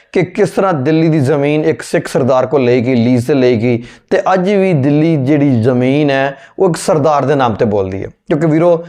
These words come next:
ਮਹਾਰਾਜਾ ਰਣਜੀਤ ਸਿੰਘ ਦਾ ਸੁਨਹਿਰੀ ਦੌਰ ਸੀ, ਜਿਸ ਦੌਰ ਦੇ ਵਿੱਚ ਸਿੱਖਾਂ ਨੇ ਵੱਡੇ ਵੱਡੇ ਮਾਰਕੇ ਕੀਤੇ। ਤਿੱਬਤ, ਲੱਦਾਖ, ਦਿੱਲੀ, ਵੀਰੋ,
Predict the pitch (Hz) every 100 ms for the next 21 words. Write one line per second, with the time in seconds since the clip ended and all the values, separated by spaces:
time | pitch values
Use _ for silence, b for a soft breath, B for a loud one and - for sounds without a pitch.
0 | B B 143 151 160 160 147 165 151 147
1 | 143 160 - 156 147 151 - 170 175 175
2 | 160 123 120 120 110 165 127 147 139 151
3 | 147 - 151 - 151 139 135 127 131 B
4 | B - 120 123 165 151 165 147 139 135
5 | 127 170 135 135 143 120 - _ _ _
6 | _ _ _ 175 156 139 170 151 131 131
7 | 139 143 151 160 143 127 B _ 123 147
8 | 147 160 151 139 B B 135 156 165 -